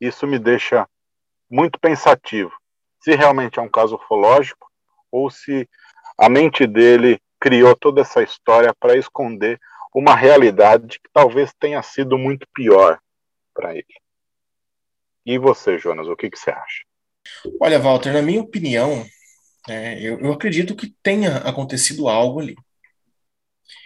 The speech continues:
Speaker 2: E, entre outros casos, né, que acontecem em relação ao contato ufológico,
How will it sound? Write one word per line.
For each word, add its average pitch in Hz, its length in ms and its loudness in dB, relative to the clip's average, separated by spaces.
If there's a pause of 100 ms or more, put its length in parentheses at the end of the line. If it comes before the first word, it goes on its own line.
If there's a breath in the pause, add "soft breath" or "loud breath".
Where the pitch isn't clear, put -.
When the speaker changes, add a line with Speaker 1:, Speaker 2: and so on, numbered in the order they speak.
(300 soft breath)
Speaker 2:
E, 139 760 -6
entre 233 260 -6
outros 294 320 -4
casos, 151 560 -6
né, 127 180 -6
que 127 140 -12
acontecem 113 640 -8
em - 20 -16
relação 107 500 -6
ao 107 120 -6
contato 107 420 -8
ufológico, 110 1000 -4